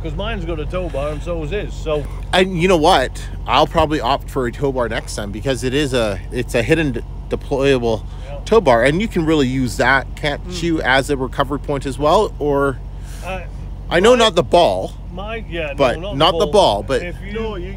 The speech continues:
Speaker 3: you can get a two inch with a D shackle on it.
Speaker 2: Okay.
Speaker 3: But both of ours have got a big ring on the back anyway,
Speaker 2: Right.
Speaker 3: so that's what I always, 'cause normally I'm snatch pulling, so I'm using a
Speaker 2: Yeah.
Speaker 3: snatch strap,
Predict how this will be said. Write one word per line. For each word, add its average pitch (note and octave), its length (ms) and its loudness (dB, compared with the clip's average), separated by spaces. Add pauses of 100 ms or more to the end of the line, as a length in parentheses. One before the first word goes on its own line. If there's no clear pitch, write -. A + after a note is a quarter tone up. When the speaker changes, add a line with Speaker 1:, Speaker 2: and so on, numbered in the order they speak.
Speaker 3:
you F3+ 120 -10
can F3 160 -10
get G#3+ 140 -4
a G3 80 -6
two A#3+ 300 -8
inch D#3 340 -8
with D#3 180 -8
a D#3 40 -6
D E3+ 240 -6
shackle D3+ 460 -6
on E3 160 -6
it. B2+ 120 -8 (240)
Speaker 2:
Okay. C3 400 2
Speaker 3:
But F#3 60 -4
both A3 240 0
of - 80 -10
ours F#3 360 -4
have D3 120 -10
got D#3+ 140 -6
a D3+ 60 -6
big D3 160 -10 (120)
ring E3 240 -8
on D3 200 -8
the C#3 60 -10
back C#3 280 -8
anyway, C3 460 -2
Speaker 2:
Right. F#2+ 80 -6
Speaker 3:
so - 60 -10
that's D#3+ 280 -8
what D3+ 140 -8
I D#3 140 -8
always, D3 280 -8 (300)
'cause D3 180 -10
normally F3 460 -6
I'm D3+ 200 -8
snatch E3+ 340 -8 (120)
pulling, C#3+ 320 -8
so D3 160 -8
I'm C#3 100 -8
using C#3 240 -8
a A2 40 -8
Speaker 2:
Yeah. A2 220 -4
Speaker 3:
snatch - 120 -8
strap, F#3 240 -6